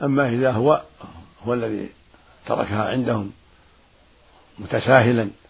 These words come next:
فالظاهر أن عليه النفقة، لأن هذا التساهل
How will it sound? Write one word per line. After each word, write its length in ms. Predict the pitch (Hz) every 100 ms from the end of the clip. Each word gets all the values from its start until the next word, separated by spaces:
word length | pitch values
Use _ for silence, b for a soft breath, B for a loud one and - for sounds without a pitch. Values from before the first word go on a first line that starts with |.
| _ _ _ _ _ _ _ _ 131
فالظاهر 500 | 120 131 147 156 147
أن 120 | 135
عليه 280 | 135 135 117
النفقة، 500 | 113 101 - - - _ _ b b b b -
لأن 300 | 127 131 113
هذا 180 | 135
التساهل 640 | 123 131 110 143 143 175